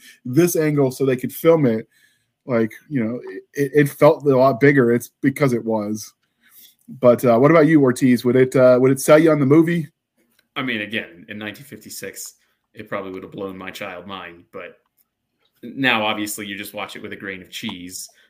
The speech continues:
Speaker 2: Um, but I, I mean, I will say that, you know, like, the effects, they're old, but they're still pretty impressive. Like, just watching that trailer, like, reminded me where there's sequences that I was like,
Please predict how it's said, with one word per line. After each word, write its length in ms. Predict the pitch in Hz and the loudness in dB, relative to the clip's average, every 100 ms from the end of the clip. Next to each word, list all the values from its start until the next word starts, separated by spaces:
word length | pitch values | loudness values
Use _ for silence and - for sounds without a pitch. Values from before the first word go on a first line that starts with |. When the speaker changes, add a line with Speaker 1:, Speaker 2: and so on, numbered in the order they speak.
| _ - | _ -18
Speaker 2:
Um, 340 | 98 90 90 92 _ _ - | -16 -16 -20 -20 _ _ -6
but 280 | 123 110 117 | -4 -4 -4
I, 180 | 139 151 | -4 -4
I 40 | |
mean, 140 | 170 | -6
I 60 | 160 | -4
will 160 | 165 185 | -4 -6
say 260 | - 160 | -6 -6
that, 420 | 131 117 107 - _ _ _ _ _ _ _ _ _ _ _ | -4 -6 -6 -10 _ _ _ _ _ _ _ _ _ _ _
you 120 | 143 135 | -8 -6
know, 100 | 113 | -6
like, 160 | 110 | -8
the 120 | 120 | -8
effects, 640 | 113 - 135 - - - _ _ _ | -10 -6 -8 -8 -12 -14 _ _ _
they're 320 | 139 147 147 | -12 -10 -8
old, 400 | 131 123 95 98 - | -8 -8 -10 -14 -12
but 240 | 110 - _ 135 | -14 -14 _ -10
they're 140 | 131 | -8
still 280 | 160 - 214 | -8 -4 -6
pretty 300 | - 247 294 | -6 -8 -6
impressive. 720 | 107 - 131 160 - 87 _ - _ _ _ _ _ _ - | -8 -10 -12 -10 -14 -20 _ -20 _ _ _ _ _ _ -12
Like, 280 | 110 107 | -12 -12
just 220 | - 151 - | -12 -12 -8
watching 320 | 135 - 202 | -8 -8 -10
that 140 | 165 | -10
trailer, 380 | - 127 147 107 | -6 -6 -4 -8
like, 200 | 104 104 | -10 -14
reminded 460 | 104 101 107 120 104 | -16 -12 -10 -10 -12
me 220 | 98 98 | -14 -16
where 260 | 95 101 | -14 -16
there's 220 | 101 143 - | -12 -12 -12
sequences 480 | 160 170 151 127 110 | -14 -14 -14 -16 -16
that 100 | 110 | -14
I 80 | |
was 160 | 110 107 | -14 -14
like, 160 | 101 | -18